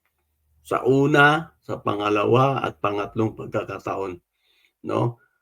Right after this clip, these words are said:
Tulad niyan, na, may uniting, unity, unity team na nangyari, nagsamahan sila, nagatuloy, nagtulungan sila, nanalo yung, ah,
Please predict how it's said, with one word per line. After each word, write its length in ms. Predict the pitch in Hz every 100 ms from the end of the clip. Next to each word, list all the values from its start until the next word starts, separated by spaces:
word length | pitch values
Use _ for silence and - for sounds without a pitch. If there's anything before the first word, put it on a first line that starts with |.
| _ -
Tulad 340 | 107 123 135
niyan, 380 | 139 147 147 139 - _ _ _ _ -
na, 120 | 98 101
may 200 | 98 107
uniting, 680 | 113 127 131 120 143 139 143
unity, 640 | 123 127 135 139 123 139 -
unity 640 | 127 135 135 123 135 123
team 320 | 156 165 147
na 80 | 123
nangyari, 760 | 123 127 131 131 127 156 - - _ _ _ _ _ _
nagsamahan 1040 | 101 110 110 - - 135 123 127 131 131 123
sila, 400 | 139 143 156 143
nagatuloy, 840 | 120 117 120 117 - 123 127 131
nagtulungan 720 | 113 107 - 123 123 123 123 120
sila, 400 | 123 131 139 - _ _ _ _ -
nanalo 720 | 107 120 127 120 120 135 147 -
yung, 180 | 110 117 117 113 113 117 110 - _ _ _ _
ah, 480 | 104 107 110 110 107